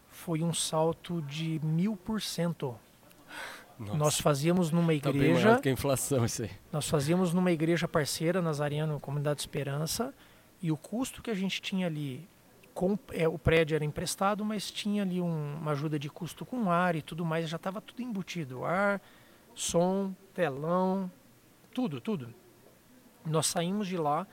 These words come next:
Speaker 1: e só pra alugar esse espaço físico, nós tivemos um acréscimo de mil por cento, sem contar custos com equipamento. Isso em dois mil e dezesseis, numa crise Brasil, Dilma saindo do,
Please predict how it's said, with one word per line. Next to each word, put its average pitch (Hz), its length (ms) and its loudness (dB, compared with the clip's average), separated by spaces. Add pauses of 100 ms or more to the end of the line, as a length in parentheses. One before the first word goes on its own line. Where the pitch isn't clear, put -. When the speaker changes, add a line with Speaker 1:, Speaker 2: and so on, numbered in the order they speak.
(640)
Speaker 1:
e 160 60 -10
só - 240 -2
pra 226 220 -6
alugar 214 500 -6
esse 208 160 -8
espaço 196 400 -6
físico, 139 560 -8
nós 151 140 -6
tivemos 156 600 -4
um 175 160 -2
acréscimo 165 640 -6
de 151 140 -6
mil 170 320 -2
por - 220 -4
cento, - 480 -10 (180)
sem 190 380 -4
contar 208 640 -2
custos 208 580 -10
com 214 180 -8
equipamento. 170 800 -6 (1400)
Isso 175 260 -4
em 208 80 -4
dois 185 280 -4
mil 190 140 -4
e - 20 -8
dezesseis, 175 680 -4
numa 180 220 2
crise 165 460 -6
Brasil, 156 720 -4
Dilma 165 400 -6
saindo 160 520 -6
do, 143 380 -6